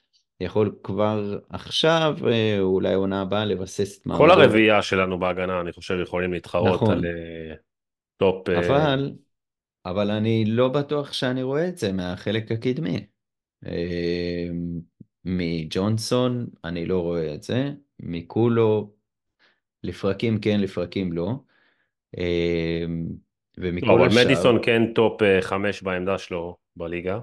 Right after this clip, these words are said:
Speaker 1: נכ-, כן, אבל הוא, הוא
Speaker 2: הוא אולי פציע, אבל,
Speaker 1: אה,
Speaker 2: אה,
Speaker 1: אה, הוא גם פציע, ואני גם לא, אני לא יודע עד כמה הוא אחרי השיא שלו,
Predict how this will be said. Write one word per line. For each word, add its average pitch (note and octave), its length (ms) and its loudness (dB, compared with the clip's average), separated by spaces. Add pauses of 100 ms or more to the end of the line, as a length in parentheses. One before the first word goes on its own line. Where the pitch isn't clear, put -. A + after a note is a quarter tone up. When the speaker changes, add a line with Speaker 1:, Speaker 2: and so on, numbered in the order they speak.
Speaker 1:
נכ-, - 400 -8 (100)
כן, A#2 300 2
אבל F#2 240 2
הוא, F2+ 300 -2
הוא F2+ 760 -2 (140)
Speaker 2:
הוא F#2+ 80 -8
אולי G2+ 280 2
פציע, G2+ 560 2
אבל, E2+ 180 -6
Speaker 1:
אה, E2+ 60 -4 (180)
Speaker 2:
אה, F2+ 240 -2
Speaker 1:
אה, - 40 -14
הוא G2 180 -4
גם A#2+ 160 2
פציע, B2+ 360 0
ואני F#2+ 300 0
גם F#2 200 -2
לא, F#2 180 -2
אני F2+ 100 -4
לא F#2+ 60 0
יודע G2 200 0
עד G2 80 -6
כמה G2+ 300 -2
הוא F#2+ 400 -2
אחרי G2+ 300 -4
השיא A#2 300 -2
שלו, E2 360 -6